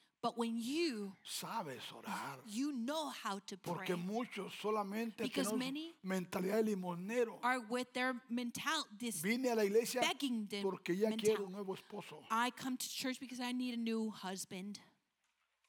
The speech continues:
Speaker 2: Vine a la iglesia porque quiero un carro nuevo.
Speaker 1: I come to church because I want a new car.
Speaker 2: ¿No has pagado el que tienes?
Speaker 1: You haven't paid off the one you have.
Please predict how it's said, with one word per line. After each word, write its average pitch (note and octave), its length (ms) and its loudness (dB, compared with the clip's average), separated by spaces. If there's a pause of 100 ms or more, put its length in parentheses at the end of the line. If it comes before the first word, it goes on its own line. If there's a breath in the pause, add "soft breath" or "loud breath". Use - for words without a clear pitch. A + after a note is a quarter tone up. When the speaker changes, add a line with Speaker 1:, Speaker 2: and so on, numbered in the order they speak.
(200)
Speaker 2:
Vine A#3 240 4
a - 20 6
la G#3+ 80 6
iglesia A3+ 320 4
porque F3+ 300 0
quiero A3 180 2
un A3 80 -4
carro G#3+ 240 0
nuevo. G#3+ 400 -2
Speaker 1:
I C4+ 240 6 (100)
come B3+ 200 -2
to - 120 0
church B3+ 280 0
because B3 200 -2
I A3+ 100 4
want A3 180 0
a G#3+ 80 -2
new G#3+ 160 -2
car. F3+ 360 -6
Speaker 2:
¿No C4 100 6
has - 80 4
pagado D#4 420 4
el C#4 80 -2
que C#4 100 -2
tienes? F#4 480 0
Speaker 1:
You C#4+ 160 4
haven't C#4+ 320 2
paid D4 240 0
off C#4+ 200 6
the C#4 80 -2
one C4 200 0
you A#3+ 140 2
have. A#3 580 4